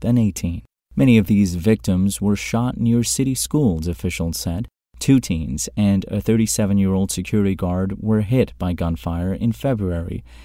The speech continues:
outside the Williamsburg Charter High School on Verrett Street in Brooklyn after a large brawl broke out as classes ended for the day. In December,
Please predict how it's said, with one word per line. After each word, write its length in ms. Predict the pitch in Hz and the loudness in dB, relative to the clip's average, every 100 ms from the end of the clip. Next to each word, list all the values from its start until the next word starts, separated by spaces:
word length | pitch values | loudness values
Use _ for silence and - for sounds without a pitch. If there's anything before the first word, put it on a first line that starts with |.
| - | -12
outside 440 | 82 87 - 87 85 | -4 -4 -2 -2 -2
the 80 | |
Williamsburg 760 | 82 92 104 113 117 - 90 90 | -2 0 2 2 0 -2 -2 -2
Charter 400 | - 104 90 98 | -2 -2 -2 -2
High 180 | 92 131 | -2 -2
School 360 | - 92 87 95 | -2 -4 -4 -2
on 180 | 104 95 | 0 0
Verrett 380 | 92 135 104 - | 0 0 -2 -6
Street 340 | - 87 85 - - - | -6 -4 -4 -8 -20 -2
in 100 | 131 | 0
Brooklyn 460 | 117 135 - 85 - - - - | 2 0 0 -4 -6 -18 -20 -10
after 260 | 82 - | -8 -4
a 80 | 78 | -4
large 500 | 78 87 98 92 - | -4 0 0 0 -4
brawl 400 | 90 95 92 87 | -2 2 2 0
broke 360 | 98 101 113 110 | 0 2 2 2
out 180 | 87 78 | -2 -2
as 180 | 82 | -6
classes 460 | - - 87 - 85 | -6 -4 -4 -4 -4
ended 300 | 85 82 87 | -2 -2 -4
for 180 | - 90 | -6 -4
the 80 | 92 | -2
day. 400 | 101 85 - - - - - - | -2 -4 -8 -16 -20 -20 -12 0
In 100 | 104 | 2
December, 500 | 92 98 80 78 | 4 2 0 -4